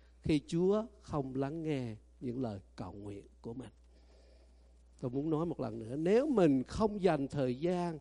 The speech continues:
gần gũi lời của Chúa, lắng nghe tiếng Chúa, đừng có làm lạ khi Chúa không có lắng nghe, không,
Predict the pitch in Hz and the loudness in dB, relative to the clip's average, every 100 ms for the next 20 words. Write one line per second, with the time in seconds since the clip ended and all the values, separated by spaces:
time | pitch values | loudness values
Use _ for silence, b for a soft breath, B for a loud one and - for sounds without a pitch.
0 | - b b - - - - 143 139 117 | -14 b b -20 -20 -20 -6 -2 -2 -2
1 | 110 117 131 151 120 107 113 - 160 170 | -2 -2 0 0 0 -2 -8 -8 0 0
2 | 175 185 185 220 226 170 160 185 202 220 | 4 4 2 0 -2 0 -2 -4 -4 0
3 | 233 247 b b - 233 180 165 139 123 | 2 0 b b -14 6 10 10 8 4
4 | 185 165 131 117 123 139 107 98 - - | 2 4 2 0 -2 -2 -4 -10 -14 -20
5 | - _ - - - - - 160 - 185 | -20 _ -20 -20 -20 -8 4 4 4 4
6 | 202 220 - 185 143 - 156 160 160 190 | 4 4 0 -4 -4 -2 -2 0 -2 -2
7 | 170 147 135 131 b - 170 | -2 -2 -4 -8 b -4 -2